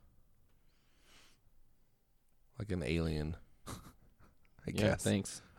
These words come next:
Speaker 1: I'm
Speaker 2: That's
Speaker 1: trying to
Speaker 2: good.
Speaker 1: think of something else. It sounds, sounds like a, like a an alien life form. Not necessarily sentient, but
Speaker 2: Graboid. That's what I
Speaker 1: Yeah,
Speaker 2: like.
Speaker 1: yeah. <laughs> Graboid.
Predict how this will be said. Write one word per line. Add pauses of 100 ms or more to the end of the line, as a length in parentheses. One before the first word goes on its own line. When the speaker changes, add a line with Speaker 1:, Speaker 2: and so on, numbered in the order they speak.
Speaker 1:
I'm
Speaker 2:
That's
Speaker 1:
trying
to
Speaker 2:
good.
Speaker 1:
think
of
something
else.
It
sounds,
sounds
like
a,
like
a (1000)
an
alien
life
form. (160)
Not
necessarily
sentient,
but (480)
Speaker 2:
Graboid. (240)
That's
what
I
Speaker 1:
Yeah,
Speaker 2:
like.
Speaker 1:
yeah. (1120)
<laughs>
Graboid.